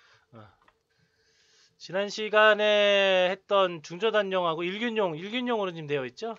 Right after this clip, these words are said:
일균용으로 그대로 되어 있고, 중저단용에서 일균용 그대로 몇 개 안 바뀐다고 얘기했죠?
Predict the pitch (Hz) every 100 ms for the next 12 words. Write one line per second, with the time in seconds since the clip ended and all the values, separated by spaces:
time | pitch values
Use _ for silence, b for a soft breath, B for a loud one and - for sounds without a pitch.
0 | 151 139 151 147 147 139 131 123 120 123
1 | 127 117 101 95 117 - 165 247 247 233
2 | 220 202 185 190 202 196 180 180 190 160
3 | 123 147 170 127 139 151 147 139 113 147
4 | - 139